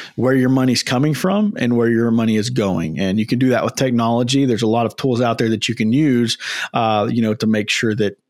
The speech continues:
that you are tracking your money and where it's going and how it's getting there, all those things. But you have to be able to track that data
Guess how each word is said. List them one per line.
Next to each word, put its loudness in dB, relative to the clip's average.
that -2
you 0
are 0
tracking -2
your 0
money 0
and 0
where 2
it's -4
going -2
and -2
how 0
it's -2
getting -2
there, 0
all 0
those -2
things. -4
But -4
you -2
have -2
to -2
be 2
able 0
to -2
track -2
that -2
data 0